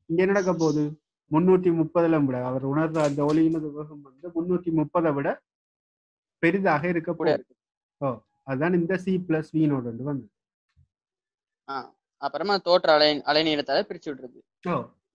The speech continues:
Speaker 1: அந்த வேகத்தை தோற்ற அலைநீளத்தால பிரிச்சு விட்டீங்க. ஏன்னா இப்ப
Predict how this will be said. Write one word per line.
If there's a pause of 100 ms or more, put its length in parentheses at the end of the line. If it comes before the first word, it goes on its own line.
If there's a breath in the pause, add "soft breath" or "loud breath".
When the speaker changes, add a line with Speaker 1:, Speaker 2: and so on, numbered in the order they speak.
(560)
Speaker 1:
அந்த
வேகத்தை
தோற்ற
அலைநீளத்தால
பிரிச்சு
விட்டீங்க. (220)
ஏன்னா
இப்ப